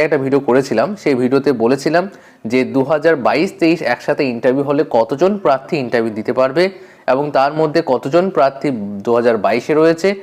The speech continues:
কতজন দু হাজার তেইশে রয়েছে। ভিডিওটা দেখে নেবে। ভিডিও দেখার জন্য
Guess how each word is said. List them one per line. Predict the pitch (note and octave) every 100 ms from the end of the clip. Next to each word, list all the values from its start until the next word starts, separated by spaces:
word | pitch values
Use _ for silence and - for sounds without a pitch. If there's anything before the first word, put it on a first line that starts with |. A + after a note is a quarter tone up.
| - -
কতজন | - D3+ E3 F3 C3
দু | B2
হাজার | C#3 D3+
তেইশে | A2+ G2+ G2+
রয়েছে। | F2 F2+ F#2+
ভিডিওটা | A2 A#2+ B2+ B2+
দেখে | D3 E3
নেবে। | F3+ C#3
ভিডিও | A2+ B2 A2
দেখার | G#2 C3 B2+
জন্য | C#3